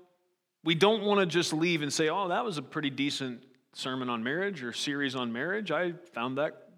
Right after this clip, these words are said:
intellectually compelling." Really what we're looking for is life change that's gonna lead to more victory. <laughs> It's gonna lead to more progress in marriages and more progress in the kingdom.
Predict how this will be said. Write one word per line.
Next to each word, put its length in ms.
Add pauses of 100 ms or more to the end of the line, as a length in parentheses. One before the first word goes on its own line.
(160)
intellectually 460
compelling." 520 (760)
Really 180
what 140
we're 80
looking 180
for 180
is 120
life 260
change 420
that's 160
gonna 200
lead 240
to 60
more 180
victory. 440 (240)
<laughs> 100 (580)
It's 160
gonna 160
lead 220
to 60
more 160
progress 560
in 100
marriages 380
and 100
more 100
progress 440
in 60
the 60
kingdom. 440